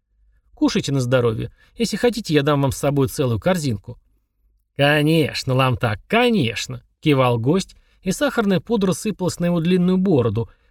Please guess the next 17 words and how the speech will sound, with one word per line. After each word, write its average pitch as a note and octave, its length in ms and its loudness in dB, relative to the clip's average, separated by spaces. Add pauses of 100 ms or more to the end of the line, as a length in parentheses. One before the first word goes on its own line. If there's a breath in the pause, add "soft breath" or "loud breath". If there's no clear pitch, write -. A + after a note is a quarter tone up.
значительно C#3+ 560 0
более C3+ 300 2
длинную, D#3 380 0
чем C3 240 -2
у C3 40 2
Ламтака, C#3+ 540 0
который, C3 340 -2
пожив C3+ 320 0
среди B2 280 -2
людей, C3+ 400 0 (180 soft breath)
стал C#4 260 0
ее A3+ 120 2
немного F3+ 340 2
укорачивать. B2 800 -2
Так G3 180 0
было D3 180 4
удобнее. A#2 560 0